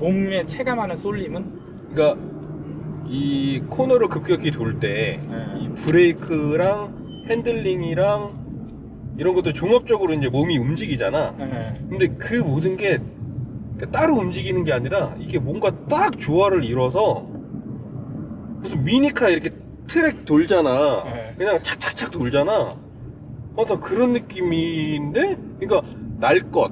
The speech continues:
Speaker 2: 우리가 뭐 좀 가벼운 차를 탔을 때 표현하는 날 것,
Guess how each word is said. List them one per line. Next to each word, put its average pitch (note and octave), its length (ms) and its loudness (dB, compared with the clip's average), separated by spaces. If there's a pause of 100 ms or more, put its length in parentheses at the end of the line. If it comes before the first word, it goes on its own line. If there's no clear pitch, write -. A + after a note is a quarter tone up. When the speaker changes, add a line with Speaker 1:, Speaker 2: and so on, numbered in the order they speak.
Speaker 2:
우리가 C3+ 840 4
뭐 A2+ 160 -4
좀 A#2+ 320 -2
가벼운 D3+ 400 2
차를 A#2+ 380 2
탔을 E3+ 340 -8
때 A2 220 0
표현하는 C#3 720 0
날 G#2+ 280 0
것, G2 200 0